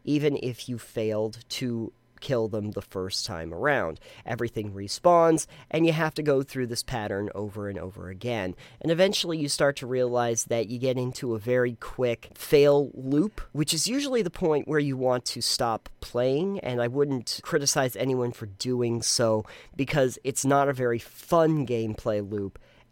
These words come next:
at all. Uh, it starts off strong. Like, you start getting into it when you're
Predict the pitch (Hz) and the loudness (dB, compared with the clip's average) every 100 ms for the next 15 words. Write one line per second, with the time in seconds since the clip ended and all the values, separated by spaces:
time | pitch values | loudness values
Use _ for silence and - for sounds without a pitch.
0 | - 107 92 - _ - 143 123 98 87 | -6 -4 -4 -8 _ 6 8 8 6 2
1 | - - - - 131 117 143 - 190 202 | -4 -16 -20 -4 -2 0 0 2 4 2
2 | - 156 151 - - 160 143 98 92 - | 4 2 2 0 0 4 4 4 0 -6
3 | - 131 123 143 - 170 175 175 151 135 | -2 -2 0 -6 0 4 4 4 0 0
4 | 127 123 143 120 110 123 123 113 | 0 0 0 0 0 -2 -2 -2